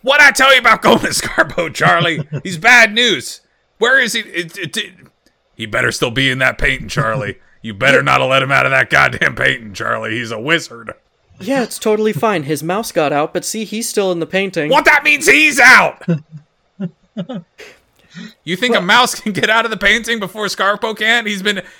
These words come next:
Speaker 1: itching to get out of that painting for centuries. Motherfucker, he's out there now. <laughs>
Speaker 3: I mean, I just saw a shadow race down the street afterwards, and Billy felt someone step on his hand,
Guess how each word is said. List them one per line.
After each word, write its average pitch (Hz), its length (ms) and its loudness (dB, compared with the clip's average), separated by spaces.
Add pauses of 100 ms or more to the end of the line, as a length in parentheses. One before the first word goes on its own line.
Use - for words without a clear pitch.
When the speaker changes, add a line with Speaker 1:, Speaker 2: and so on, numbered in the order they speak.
(160)
Speaker 1:
itching 247 260 0
to 220 80 -2
get 196 140 4
out 190 160 6
of 185 40 0
that 185 140 4
painting 196 300 0
for 202 100 -6
centuries. 202 560 -2
Motherfucker, 143 1000 -4
he's 147 220 -6
out 139 240 0
there 117 220 -4
now. 107 320 -10 (300)
<laughs> - 300 -20
Speaker 3:
I 190 120 -8
mean, 208 180 -4
I 208 100 -4
just 196 240 -6
saw 208 200 0
a 170 40 -2
shadow 190 420 0
race 156 300 -2
down 175 260 -2
the 156 60 -6
street 190 320 -4
afterwards, 156 540 -4
and 147 140 -8
Billy 180 200 -2
felt 151 280 -8
someone 156 240 -6
step 160 240 -6
on 156 100 -4
his 147 120 -10
hand, 180 200 -2